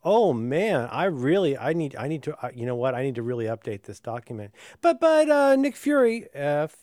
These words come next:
U R Y, he says, "Until such time as the world ends, we will act as though it intends to spin on."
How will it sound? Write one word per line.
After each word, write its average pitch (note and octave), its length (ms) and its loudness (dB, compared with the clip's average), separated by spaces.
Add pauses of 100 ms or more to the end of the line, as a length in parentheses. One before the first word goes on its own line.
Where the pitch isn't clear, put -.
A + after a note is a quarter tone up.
U D3 1040 -2 (440)
R C3+ 440 2
Y, B2 920 -2 (640)
he F#3 80 -4
says, F3+ 200 2
"Until A#3 240 2
such C4+ 220 2
time A3 240 2
as F3+ 80 0
the F#3 100 0
world F#3 300 4
ends, D3 320 0
we D3+ 100 -2
will C#3+ 160 -4
act D3 300 -4
as D#3 160 -6
though C#3+ 240 0
it B2 180 -8
intends D3+ 580 -6
to C3+ 100 -16
spin B2 340 -8
on." G2 300 -12